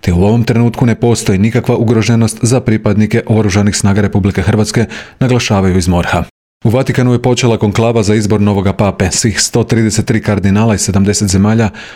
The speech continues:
koji će birati novog papu nalazi se u Sikstinskoj kapeli i u šesnaest i trideset okupit će se ondje i započeti glasovanje koje će trajati sve dok jedan od njih ne dobije potrebnu dvotrećinsku većinu i postane novi poglavar Katoličke crkve.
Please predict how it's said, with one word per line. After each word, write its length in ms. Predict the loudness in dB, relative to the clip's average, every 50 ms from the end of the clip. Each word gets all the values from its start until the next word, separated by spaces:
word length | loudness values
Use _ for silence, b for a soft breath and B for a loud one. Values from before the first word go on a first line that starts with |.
| B B
koji 140 | -6 -4 -2
će 160 | -2 -2 -2
birati 340 | 0 0 0 0 0 0 0
novog 260 | 0 0 0 -2 -2 -2
papu 300 | -2 -2 0 0 2 2
nalazi 420 | 2 2 2 0 0 0 0 0
se 240 | 0 0 0 -2 -2 -2
u 100 | -2 -2
Sikstinskoj 500 | -2 -2 -2 -2 -2 -2 -2 0 -2 -2
kapeli 560 | -2 -2 -2 0 0 0 0 2 0 0 -2 B B B B B B B
i 60 | -2
u 60 | 0
šesnaest 420 | 0 0 -2 -2 -2 -2 -2 0 -2
i 60 | -2
trideset 460 | -2 0 0 0 0 0 0 0 -2
okupit 300 | -2 -2 -2 -2 -2 -2
će 100 | -2 -2
se 240 | -2 0 0 -2 -2 B B B B B B
ondje 300 | 0 2 2 2 2 2
i 40 | 2
započeti 460 | 0 0 0 0 0 0 0 -2 0
glasovanje 480 | 0 0 0 0 0 0 0 2 2 0
koje 180 | 0 0 0 0
će 120 | 0 -2
trajati 340 | 0 0 0 0 0 0 -2
sve 160 | 0 0 0
dok 180 | 0 0 0 0
jedan 220 | 0 0 2 0
od 120 | 0 0
njih 100 | 0 0
ne 100 | 0 0
dobije 300 | 0 0 0 0 0 0
potrebnu 560 | -2 -4 -6 -4 -4 -2 0 0 0 0 0 0
dvotrećinsku 600 | 2 0 0 0 -2 -2 0 -2 -2 0 -2 -2
većinu 340 | -2 0 0 0 2 0
i 100 | 0 0
postane 400 | 0 -2 -2 -2 0 0 0 2
novi 220 | 2 2 2 2 0
poglavar 460 | 0 -2 -2 0 0 0 0 -2 -2
Katoličke 520 | -2 -2 -2 -2 0 -2 -2 -2 -2 -4
crkve. 400 | -4 -2 -2 -2 -2 -2 -2 -2